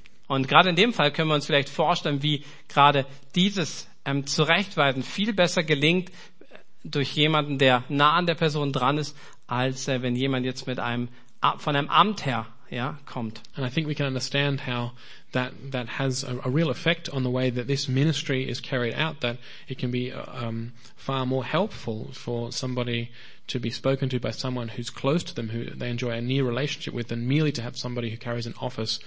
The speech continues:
Speaker 2: speak to them.
Speaker 1: Am Ältesten kann man immer unterstellen, dass es aus Eigennutz macht, ja, aus dem Stolz, dass seine Richtung irgendwie vorangeht.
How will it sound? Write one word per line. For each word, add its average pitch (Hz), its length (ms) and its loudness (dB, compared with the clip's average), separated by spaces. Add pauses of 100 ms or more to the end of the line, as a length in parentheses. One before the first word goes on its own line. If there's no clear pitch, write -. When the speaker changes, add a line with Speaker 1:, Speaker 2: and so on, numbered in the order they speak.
(200)
Speaker 2:
speak - 380 -4
to 113 100 -8
them. 101 160 -10 (360)
Speaker 1:
Am 139 60 0
Ältesten 175 400 4
kann 165 100 6
man 160 120 2
immer 196 140 2
unterstellen, 180 440 4
dass 160 140 0
es 151 100 -2
aus 147 160 0
Eigennutz 190 640 2
macht, 120 260 -2
ja, 131 140 0
aus 131 100 -6
dem 139 100 -4
Stolz, 160 380 0
dass 143 140 -4
seine 160 340 6
Richtung 143 380 -2
irgendwie 123 260 -2
vorangeht. 123 640 -6